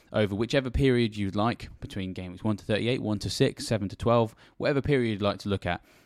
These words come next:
Uh, you can, uh, you can sort it by. You can also help, use it to help you pick out those rotation pairings, uh, as well. And if you haven't already got a Fantasy Football Scout membership for the new season, then head to the website, uh, check out the different packages and sign up for whichever one fits best for you.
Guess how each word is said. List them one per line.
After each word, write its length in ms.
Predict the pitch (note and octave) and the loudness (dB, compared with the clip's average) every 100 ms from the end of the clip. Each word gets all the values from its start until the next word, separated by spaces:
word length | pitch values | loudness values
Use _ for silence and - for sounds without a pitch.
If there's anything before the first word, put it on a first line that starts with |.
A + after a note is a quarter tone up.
| - - | -14 -8
Uh, 100 | F2 | -4
you 180 | F2+ F2+ | -2 -2
can, 280 | F#2 F#2 - | -2 -4 -4
uh, 280 | F#2 F2+ - - | -4 -4 -8 -12
you 180 | A1+ G#2 | -10 -6
can 140 | F2 | -6
sort 240 | - A2 | -2 -2
it 60 | F#2+ | 0
by. 220 | G#2 G2+ - - - | 2 2 0 -8 -8
You 60 | |
can 120 | G2+ G#2+ | -2 0
also 240 | G2+ G2 | 0 0
help, 240 | G2+ G2 - | 2 0 -2
use 260 | - G2+ G2 | -6 -2 -2
it 80 | G2+ | -2
to 40 | |
help 240 | G2 G2 - | -2 -4 -4
you 80 | G2 | -4
pick 180 | A#2+ | -2
out 140 | G2 D#2 | -2 -2
those 240 | G2 F#2 | -2 0
rotation 540 | G2 F#2+ A#2 G#2 G#2 F#2+ | -2 -2 -2 -2 -4 -2
pairings, 480 | G#2 F#2+ F#2+ F#2 - - - | 0 2 0 -4 -10 -20 -6
uh, 120 | F#2+ - | -2 0
as 100 | G2 | 6
well. 200 | G#2+ G2+ | 6 6
And 80 | |
if 40 | G2+ | 4
you 60 | |
haven't 220 | B2 D#3+ D#3 | 2 4 4
already 240 | D3+ C#3 | 6 6
got 100 | A#2 | 4
a 60 | B2+ | 2
Fantasy 260 | C3+ - | 0 -2
Football 220 | C3+ G#2+ | -4 -6
Scout 260 | - A#2+ G#2+ | 0 0 2
membership 380 | A#2 A2 - G2+ | 0 -2 -4 -2
for 80 | G#2+ | -2
the 60 | |
new 120 | G#2+ G#2 | 0 -2
season, 340 | A2+ A2 G#2+ | 0 -2 0
then 120 | G#2+ | -2
head 160 | A2 A#2+ | -2 -2
to 80 | A2 | -2
the 80 | |
website, 440 | G#2 G2 - G2 F#2 - - G2+ | 0 0 0 0 -2 -8 -16 -10
uh, 160 | F2+ | -8
check 260 | - B2+ - | -2 -2 0
out 280 | G#2+ - G2+ | 0 -2 -2
the 120 | F#2 | -2
different 240 | G2 F#2 | -2 -4
packages 440 | F#2+ F2+ F#2 F#2 G2 | -4 -4 -4 -6 -6
and 100 | F#2 | -4
sign 260 | G2+ F#2+ | -2 -2
up 120 | F#2 | -2
for 80 | - | -4
whichever 280 | F#2 - F#2 | -6 -4 -2
one 280 | F#2 F#2 F2+ - - | -2 -2 -6 -12 -20
fits 420 | - G#2 - - - - - | -4 -4 -4 -8 -14 -20 -6
best 380 | - G2 - - | -2 -2 -2 -2
for 80 | |
you. 320 | G#2 G#2+ F#2 | 2 2 2